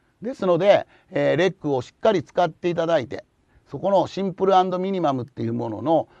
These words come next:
部分をしっかり使っていただいてですね、えー、まあ、そういったものもしっかり使っていただく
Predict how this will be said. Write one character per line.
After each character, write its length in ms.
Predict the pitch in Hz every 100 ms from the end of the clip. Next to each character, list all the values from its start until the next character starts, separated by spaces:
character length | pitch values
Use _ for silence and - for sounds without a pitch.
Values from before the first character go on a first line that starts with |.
| -
部 120 | 277
分 140 | 165
を 80 | 139
し 100 | -
っ 40 | -
か 140 | 208
り 120 | 185
使 240 | 127 - 151
っ 60 |
て 160 | 151 156
い 60 |
た 100 | 147
だ 100 | 151
い 60 | 123
て 80 | -
で 100 | -
す 80 | -
ね、 200 | 135 139 _ _ _
え 840 | 165 139 127 117 101 87 - - -
ー、 260 | _ _ - _ _ _ _ _ _ _
ま 100 | 151
あ、 100 | 165 - _ _ _ _ _ _
そ 160 | - 175
う 40 |
い 20 |
っ 40 | 165
た 100 | 147
も 140 | 147
の 100 | 143
も 240 | 170 202 151 _ _ _ _ _ _ _
し 80 | _
っ 20 |
か 140 | - 180
り 100 | 139
使 180 | -
っ 60 | 165
て 140 | 185
い 60 | 170
た 120 | 170
だ 140 | 175 160
く 260 | 180 180